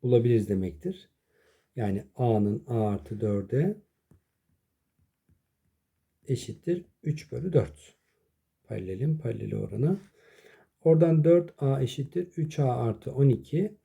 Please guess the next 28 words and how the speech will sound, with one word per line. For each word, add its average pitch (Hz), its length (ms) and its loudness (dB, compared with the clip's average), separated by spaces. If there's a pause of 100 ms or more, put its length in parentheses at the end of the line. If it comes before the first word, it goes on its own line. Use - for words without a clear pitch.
A'nın 165 500 0
on 156 120 2
iki 131 240 0
olduğu 113 220 -4
hemen 131 400 -2 (260)
görülebilir. 143 760 -2 (920)
O 143 100 0
zaman 185 260 6
A 175 180 0
on 202 140 4
iki 202 240 2
ise 208 260 0
bu 208 60 -2
da 185 120 2
bana 196 200 4
cevabı 185 300 4
getirir. 165 440 0
Çünkü 165 260 -6
bu 180 160 -4
A'nın 170 240 0
on 196 200 2
iki 185 200 2
olması 175 560 2 (520)
beta'nın 180 380 4
karşısını 165 640 0
on 170 120 0
altı 135 280 4
yapar. 98 420 -8